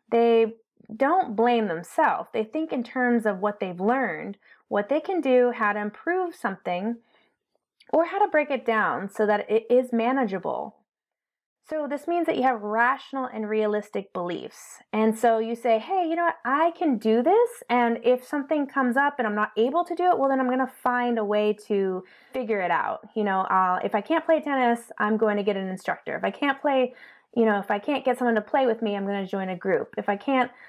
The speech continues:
find friends to play tennis with, well, I'm going to start a team," you know.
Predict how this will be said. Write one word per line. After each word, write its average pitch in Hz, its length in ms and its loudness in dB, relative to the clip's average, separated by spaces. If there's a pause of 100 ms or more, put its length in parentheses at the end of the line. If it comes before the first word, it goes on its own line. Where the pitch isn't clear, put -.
(300)
find 247 340 2
friends 202 300 -4
to 196 80 -8
play 180 180 -2
tennis 349 260 -2
with, 240 160 2
well, 233 220 2
I'm 208 220 0
going 196 180 -4
to 196 140 -10
start 185 320 0
a - 80 -8
team," 220 440 -2
you - 140 0
know. 208 240 0